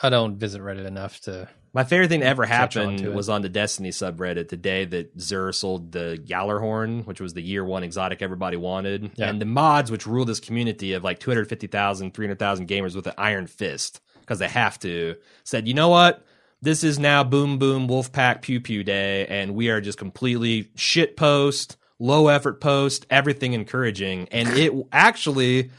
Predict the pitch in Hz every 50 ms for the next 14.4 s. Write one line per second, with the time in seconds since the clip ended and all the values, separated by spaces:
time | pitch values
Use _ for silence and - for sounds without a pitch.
0 | - _ _ _ _ - - 180 175 165 156 151 160 156 143 - 143 131 139 135
1 | 127 123 127 123 117 - 147 160 156 156 151 - 135 117 120 135 180 208 143 92
2 | 85 80 - 131 120 117 - - 175 - - 147 - - 151 139 143 147 147 131
3 | 123 117 135 135 131 123 117 110 110 113 127 123 127 123 127 - - 135 131 127
4 | 127 135 131 131 - - 131 127 127 147 165 160 - - - - - 127 120 113
5 | 113 113 113 110 110 107 110 117 - - 123 123 127 127 127 120 - - 143 127
6 | 127 131 131 127 120 127 131 131 117 101 110 - - 165 175 165 131 131 127 139
7 | 131 107 85 80 80 80 - - - 123 135 127 127 135 127 - 190 185 120 139
8 | 185 175 175 - 139 - - 170 165 165 160 156 156 - 170 156 156 151 - 170
9 | 156 151 139 147 156 151 120 120 120 120 131 135 127 127 113 104 123 123 123 123
10 | 123 123 117 107 95 101 123 123 127 131 127 127 120 120 127 127 165 147 - -
11 | 165 139 147 139 - - 123 120 117 107 92 82 82 80 80 - _ _ - 104
12 | 98 95 95 92 - 98 - - - 120 101 90 - 85 80 82 80 82 - _
13 | _ _ _ _ _ _ - 101 95 95 - - - _ _ _ - 170 185 185
14 | 185 180 175 170 170 170 165 -